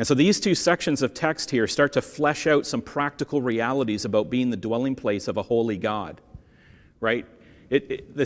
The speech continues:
First Corinthians six says that God cares about our bodies. It says that God cares about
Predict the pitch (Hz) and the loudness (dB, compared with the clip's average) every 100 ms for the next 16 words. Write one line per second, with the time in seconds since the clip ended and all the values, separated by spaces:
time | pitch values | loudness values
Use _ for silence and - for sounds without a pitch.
0 | 135 - - 175 - 160 143 139 120 - | -2 -2 0 0 0 -2 0 0 0 2
1 | 156 - - 139 123 117 127 127 - 156 | 2 2 2 4 4 2 2 0 -2 0
2 | 160 143 131 123 110 107 113 104 78 - | 0 2 0 0 0 0 -2 -4 -6 -10
3 | - - _ _ _ _ _ _ _ - | -12 -14 _ _ _ _ _ _ _ -20
4 | - - 135 113 - - 123 139 127 - | -2 4 4 2 -8 0 4 4 4 2
5 | 151 156 139 127 123 - | 4 4 4 4 2 0